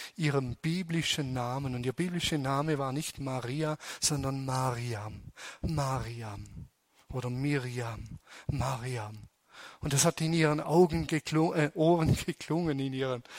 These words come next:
Augen geleuchtet und Ohren geklungen. Mariam. Mariam.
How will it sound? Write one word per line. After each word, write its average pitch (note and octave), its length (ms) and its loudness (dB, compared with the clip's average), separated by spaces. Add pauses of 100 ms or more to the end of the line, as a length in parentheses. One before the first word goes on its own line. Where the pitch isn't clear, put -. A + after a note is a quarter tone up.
(300)
Augen D3+ 420 4
geleuchtet D3 680 2
und C#3 160 -2
Ohren D3 480 2
geklungen. C#3+ 580 -2 (320)
Mariam. A#2 960 -4 (720)
Mariam. B2 840 -6